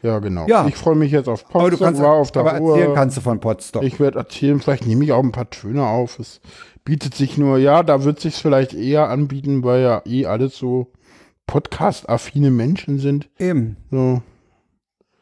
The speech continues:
Speaker 1: Ja. Man macht, ja, ich, ich,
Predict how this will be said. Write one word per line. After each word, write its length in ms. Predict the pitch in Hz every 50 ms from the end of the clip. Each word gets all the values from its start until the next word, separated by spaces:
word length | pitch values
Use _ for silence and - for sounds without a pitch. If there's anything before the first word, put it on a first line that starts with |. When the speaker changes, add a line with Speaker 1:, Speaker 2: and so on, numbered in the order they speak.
| _ _ _ - - _ _ _ _
Speaker 1:
Ja. 460 | 98 98 95 92 92 95 98 101 - - _ _ _ _ _ _ _ _ _ _ _ _ _ _ _ _ _ _ _ _ _ _ _ _ _ _ _
Man 160 | - 104 101
macht, 340 | 107 110 107 101 - - -
ja, 360 | 90 98 98 92 90 92 98 107
ich, 220 | 104 - - -
ich, 320 | 92 - - - - _